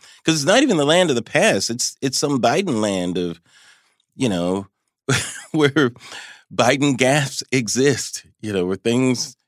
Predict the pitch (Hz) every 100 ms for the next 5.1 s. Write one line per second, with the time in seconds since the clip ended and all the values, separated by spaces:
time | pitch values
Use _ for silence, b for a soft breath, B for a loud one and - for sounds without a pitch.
0 | _ 117 92 78 80 76 120 143 113 143
1 | 85 76 82 90 107 113 131 131 85 78
2 | 73 67 69 67 _ b b b b 113
3 | 139 123 107 135 135 131 113 107 101 98
4 | - 95 87 87 - 85 90 80 95 92
5 | 87